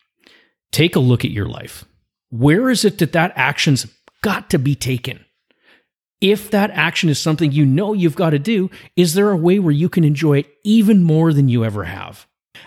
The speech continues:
Ask that question. If it's not, ask another question. "Hey, can I delegate this to someone? Can I give this off to someone that's a better expert than I am so that they get it done so I can really do the things that I want to do?" Remember,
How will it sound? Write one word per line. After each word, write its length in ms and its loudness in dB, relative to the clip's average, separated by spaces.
Ask 260 -4
that 200 -6
question. 420 -8
If 160 2
it's 140 0
not, 360 2
ask 240 0
another 240 2
question. 260 -2
"Hey, 180 2
can 200 0
I 80 2
delegate 480 0
this 140 -8
to 100 -10
someone? 400 -10
Can 140 0
I 60 2
give 240 2
this 180 0
off 220 2
to 80 0
someone 300 2
that's 220 0
a 60 -10
better 460 0
expert 440 0
than 140 2
I 160 0
am 180 2
so 160 0
that 120 -2
they 100 2
get 160 2
it 120 -4
done 180 2
so 160 -4
I 120 -2
can 220 0
really 220 2
do 200 0
the 120 0
things 300 0
that 160 -2
I 220 0
want 420 2
to 100 2
do?" 260 -6
Remember, 400 2